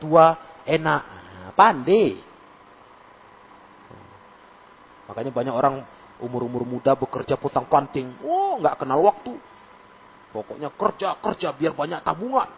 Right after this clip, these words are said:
Hari tua. Pandai. Nah, nah, itu dunia.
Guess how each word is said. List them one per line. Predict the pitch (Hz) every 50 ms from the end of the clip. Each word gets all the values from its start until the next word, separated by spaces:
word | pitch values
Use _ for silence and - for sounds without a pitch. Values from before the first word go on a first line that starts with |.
| - - - - -
Hari | - 156 185 196
tua. | - 233 247 269 - - - - - - - - - - - - - - - - - - - -
Pandai. | 73 - 104 98 98 190 277 - - - - - - - - - - - - - - - - - - - - - - - - - -
Nah, | - - - - - - -
nah, | - - - - - -
itu | - - 202
dunia. | 202 180 220 247 311 381 427 427 415 381 349 -